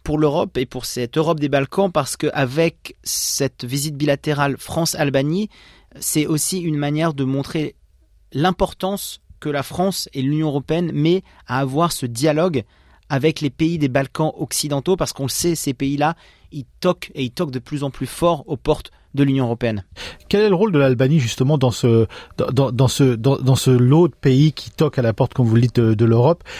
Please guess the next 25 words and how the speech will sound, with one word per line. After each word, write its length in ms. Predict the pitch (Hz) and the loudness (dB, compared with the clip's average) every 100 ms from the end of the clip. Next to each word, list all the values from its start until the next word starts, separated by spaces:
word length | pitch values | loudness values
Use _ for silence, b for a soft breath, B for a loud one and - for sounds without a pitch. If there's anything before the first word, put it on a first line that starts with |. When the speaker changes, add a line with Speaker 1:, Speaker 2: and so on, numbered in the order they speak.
| B - | B 0
Speaker 2:
On, 180 | 151 143 | 0 2
on 100 | 139 | 0
sait 220 | - 185 | 2 0
que 80 | 170 | 2
l'Albanie 480 | 143 127 135 165 143 | 2 2 2 2 4
a 160 | 117 | 4
un 100 | 113 | 2
passé, 400 | - 117 - 147 | 2 -2 2 4
euh, 80 | 120 | 4
très 220 | - 135 | 2 -2
compliqué, 480 | 120 131 139 180 214 B B B - | 2 2 2 2 0 B B B 0
euh, 220 | 113 101 | 0 2
mais 160 | 110 104 | 0 0
très, 320 | - - 156 | 0 0 -2
très 320 | - - 156 | -2 -2 0
compliqué, 400 | 143 117 127 202 | 0 0 2 2
même 220 | 180 131 | 2 2
d'ailleurs 200 | 120 139 | 4 4
au, 200 | 127 123 | 4 4
au 140 | 120 117 | 2 2
gré, 180 | 123 | 2
au 160 | 127 123 | 2 2
gré 180 | 107 120 | 2 4
des 220 | 120 110 | 4 4
années. 240 | 127 196 | 2 2